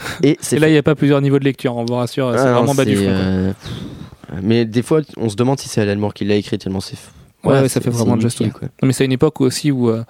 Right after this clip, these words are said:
Speaker 2: financièrement, on le sait, il a eu des, un peu des galères, en fait, Alan Moore. Euh, tiens, d'ailleurs, autre point, euh, qu'on, dont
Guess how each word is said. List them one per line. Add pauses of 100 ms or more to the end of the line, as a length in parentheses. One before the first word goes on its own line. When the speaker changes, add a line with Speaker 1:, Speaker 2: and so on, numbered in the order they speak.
(460)
Speaker 2:
financièrement,
on
le
sait,
il
a
eu
des,
un
peu
des
galères,
en
fait,
Alan
Moore. (460)
Euh,
tiens,
d'ailleurs,
autre
point,
euh,
qu'on,
dont